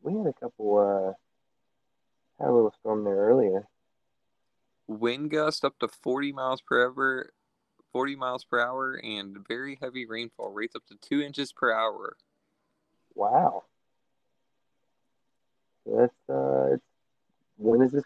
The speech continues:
Speaker 1: coming?
Speaker 2: Just thirty-four minutes.
Speaker 1: Damn.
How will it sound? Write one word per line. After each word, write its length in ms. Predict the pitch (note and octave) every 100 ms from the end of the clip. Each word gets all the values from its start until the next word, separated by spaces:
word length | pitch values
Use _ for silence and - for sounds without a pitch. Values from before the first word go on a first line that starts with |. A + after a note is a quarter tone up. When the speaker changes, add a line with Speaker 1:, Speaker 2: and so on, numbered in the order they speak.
| -
Speaker 1:
coming? 280 | D#3+ G3 F#3+ _ _ _ _ _ _ _ _ _ _
Speaker 2:
Just 280 | - B2 B2+ _
thirty-four 500 | B2 C3 - C3 B2+
minutes. 360 | A#2 A2+ - _ _ _ _ - _ _ _ _ _ _ _ _ _
Speaker 1:
Damn. 320 | G#2+ A#2+ C#3+